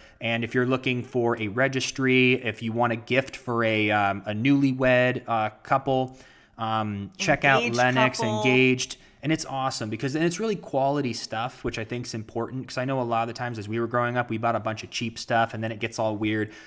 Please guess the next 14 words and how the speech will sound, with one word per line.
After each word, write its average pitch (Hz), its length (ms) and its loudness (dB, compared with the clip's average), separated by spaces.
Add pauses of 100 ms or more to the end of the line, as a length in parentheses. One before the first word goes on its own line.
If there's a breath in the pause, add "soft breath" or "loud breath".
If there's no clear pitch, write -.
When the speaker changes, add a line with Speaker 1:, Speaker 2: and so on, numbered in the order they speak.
(140 loud breath)
Speaker 1:
Lennox 139 340 -2
has 113 160 -4
high 135 260 0
quality 123 600 2
flatware, 117 840 0
gla-, 113 300 2
you 117 100 -4
know, 110 100 -4
glassware, 113 600 -2
dinnerware, 110 640 0
and 113 120 -4
it's 110 120 -6
absolutely 113 540 -2
incredible. 110 720 0